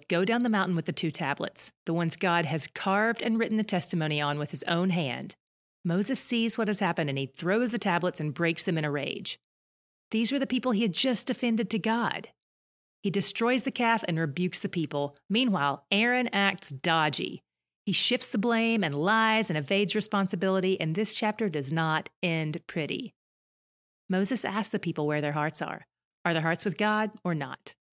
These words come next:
This is their chance to repent of breaking at least the second commandment and possibly the first as well, a covenant they all agreed to abide by.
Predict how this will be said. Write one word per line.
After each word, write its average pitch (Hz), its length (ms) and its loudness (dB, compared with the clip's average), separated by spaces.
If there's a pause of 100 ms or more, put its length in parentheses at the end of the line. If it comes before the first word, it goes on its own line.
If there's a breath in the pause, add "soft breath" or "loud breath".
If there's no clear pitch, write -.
(320)
This 185 140 0
is 226 100 0
their 254 120 2
chance 220 300 0
to 190 100 -2
repent 226 440 -2
of 180 120 -6
breaking 170 400 0
at 170 160 0
least 294 260 0
the 233 60 -4
second 185 340 -2
commandment 147 400 -2
and 151 100 -4
possibly 180 460 -2
the 160 80 -2
first 151 360 -4
as 151 120 -4
well, 143 320 -6 (300)
a - 80 -4
covenant 208 420 0
they 185 240 0
all 185 300 2
agreed 175 380 0
to 190 100 -2
abide 165 340 0
by. - 300 -8